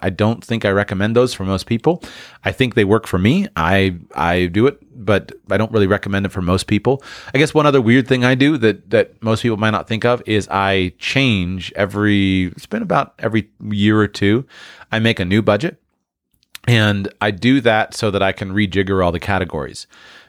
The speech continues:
because I don't think of categories just as artificial. So I don't want the standard categories. And, and again, I don't recommend this for necessarily new, uh, you know, personal finance novices, but I don't want just the standard categories. I want categories that actually help me.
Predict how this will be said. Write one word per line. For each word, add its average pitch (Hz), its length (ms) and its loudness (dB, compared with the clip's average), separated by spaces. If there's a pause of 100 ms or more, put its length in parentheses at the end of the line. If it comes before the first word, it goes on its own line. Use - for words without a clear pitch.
because 117 220 2
I 123 60 4
don't 131 200 -2
think 123 180 -2
of 98 100 0
categories 104 600 0
just 107 300 -2
as 90 360 -2 (140)
artificial. 95 600 0
So - 120 -2
I 101 60 2
don't 104 160 -2
want 101 180 0
the 92 100 -4
standard 95 400 0
categories. 87 600 -2
And, 82 180 -4
and 80 320 -6
again, 78 460 -4
I 82 80 0
don't 85 180 -2
recommend 87 360 -2
this - 120 -4
for 85 120 -4
necessarily 82 500 -2
new, 95 480 2 (480)
uh, 82 400 -2 (340)
you 117 100 0
know, 85 120 0
personal 110 340 -2
finance 95 400 -2
novices, 95 760 0 (460)
but 120 240 0
I 123 80 -2
don't 143 180 -2
want 131 200 0
just 104 160 -6
the 101 80 -6
standard 92 360 -4
categories. 90 600 -2
I 87 80 0
want 113 220 -2
categories 104 500 -2
that 92 100 -4
actually 87 280 -6
help 85 280 -10
me. 85 280 -10